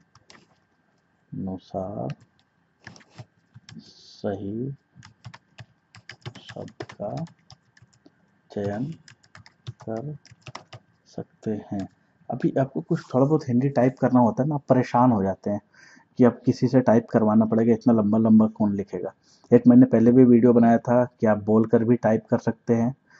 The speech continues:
ठीक है, अब अगर हर जगह पे मतलब एक ही तरीका काम में नहीं आता, अगर आप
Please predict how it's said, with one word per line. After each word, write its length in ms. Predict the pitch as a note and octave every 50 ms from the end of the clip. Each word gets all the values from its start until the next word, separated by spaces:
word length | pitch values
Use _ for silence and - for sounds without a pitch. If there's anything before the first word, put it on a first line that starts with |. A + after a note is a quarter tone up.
| - - - _ _ _ _ -
ठीक 140 | C3+ C3 B2+
है, 180 | A2+ G2 - - _ _ _ - - -
अब 260 | A2 A2+ G#2+ A2 A#2 A#2 A2 G#2+ G#2 - - - - -
अगर 320 | A2 A2 B2 B2 A2+ - - - - - _ - A#1+ C2 D#2+ -
हर 180 | - B2+ B2 B2+
जगह 220 | C3 B2 A#2+ B2
पे 320 | A2+ - B2+ B2 B2 A#2+ A#2 A2 - - A#2 A2+ - -
मतलब 300 | A2 A2 A2+ B2 B2+ A#2
एक 120 | A2+ A2+ A2 -
ही 60 | B2+
तरीका 360 | - B2 B2 A#2+ A#2+ - B2 B2 - - - B2+ _ -
काम 220 | B2+ A#2 A#2 B2
में 80 | C3 B2
नहीं 140 | B2 B2 A#2+
आता, 320 | A2 G#2+ - - D#3 G3 - _ _ _ _ _ _ _ - -
अगर 200 | A#2 A#2+ A#2 A2+ - - -
आप 220 | A2 A2 A2 A2